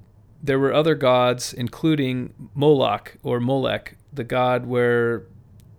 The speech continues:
Israelites would burn their children, sacrifice their children. And th-, these idolatrous gods caused all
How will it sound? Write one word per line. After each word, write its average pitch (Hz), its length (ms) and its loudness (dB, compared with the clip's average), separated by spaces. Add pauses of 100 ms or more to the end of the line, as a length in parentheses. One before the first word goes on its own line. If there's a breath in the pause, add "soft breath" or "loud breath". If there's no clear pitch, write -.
(120)
Israelites 127 800 -2
would 117 260 -6
burn 127 220 -2
their 117 140 -2
children, 131 580 -6 (180)
sacrifice 123 560 -4
their 117 140 -8
children. 117 480 -8 (640 loud breath)
And 123 440 -4 (360)
th-, - 200 -10
these 147 360 -2
idolatrous 143 640 0
gods 139 600 -2 (1600)
caused 139 400 0
all 160 480 0